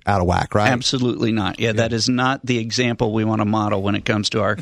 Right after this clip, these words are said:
Speaker 2: <laughs> household budgets. No,
Speaker 1: Right.
Speaker 2: we, we, we don't wanna see the clock ticking
Speaker 1: Right.
Speaker 2: into the negatives like that.
Speaker 1: Yeah, because if kids today, you know, and my, my kids are, are studying U S government right now, um, in school.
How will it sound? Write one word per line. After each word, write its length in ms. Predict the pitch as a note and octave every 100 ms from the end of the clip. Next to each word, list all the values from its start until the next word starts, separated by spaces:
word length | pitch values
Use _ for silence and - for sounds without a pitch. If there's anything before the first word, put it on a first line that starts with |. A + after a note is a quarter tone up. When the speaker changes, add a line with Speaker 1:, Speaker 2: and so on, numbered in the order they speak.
| -
Speaker 2:
<laughs> 200 | - -
household 460 | - A#2 - A2 G2+
budgets. 460 | G#2+ G#2 G#2 - -
No, 120 | -
Speaker 1:
Right. 380 | A#2 G#2 G#2+ A#2+
Speaker 2:
we, 60 | A#2
we, 40 | A#2+
we 120 | B2+
don't 180 | A2+ A#2
wanna 160 | A2
see 180 | G#2+ B2+
the 80 | A2
clock 340 | - A2 -
ticking 460 | - C3 - A2 G2+ - -
Speaker 1:
Right. 100 | G#2+
Speaker 2:
into 220 | A2+ G2+
the 100 | G#2
negatives 480 | G2+ G2 F#2 - G2
like 180 | - -
that. 180 | - - -
Speaker 1:
Yeah, 200 | A#2 G#2
because 320 | C3 D3+ B2+
if 180 | C3 -
kids 500 | F3+ F#3 C3 - - _
today, 360 | - G#2+ G#2 G2+
you 400 | G2+ - - A2
know, 100 | G#2
and 200 | G#2+ G#2+
my, 180 | A#2 A2+ -
my 200 | A2+ A2
kids 320 | - A2 G2+
are, 140 | G2+ G2+
are 140 | F#2
studying 420 | F#2+ G2+ G2 F#2+ G2
U 140 | G2
S 140 | F2+
government 400 | - B2 G#2+ G2
right 220 | E2+ F2+ D2+
now, 260 | F2+ F2 - - - - _
um, 260 | G2 F#2+ F#2
in 120 | F#2
school. 480 | - - D3 G#2